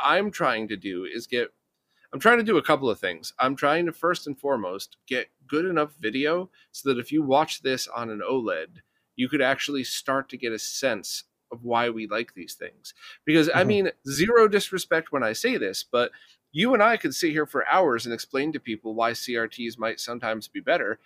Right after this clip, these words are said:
Speaker 1: If you don't see it with your own eyes, you'll never know what the hell we're talking about.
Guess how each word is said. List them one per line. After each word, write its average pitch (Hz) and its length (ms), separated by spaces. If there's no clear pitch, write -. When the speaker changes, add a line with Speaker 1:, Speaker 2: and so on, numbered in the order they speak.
Speaker 1:
If 160 160
you 202 80
don't 214 200
see - 180
it 190 100
with 156 120
your 147 140
own 147 140
eyes, 143 520
you'll 147 200
never 139 360
know 113 160
what 101 100
the 98 60
hell 98 140
we're 98 80
talking 175 260
about. 85 240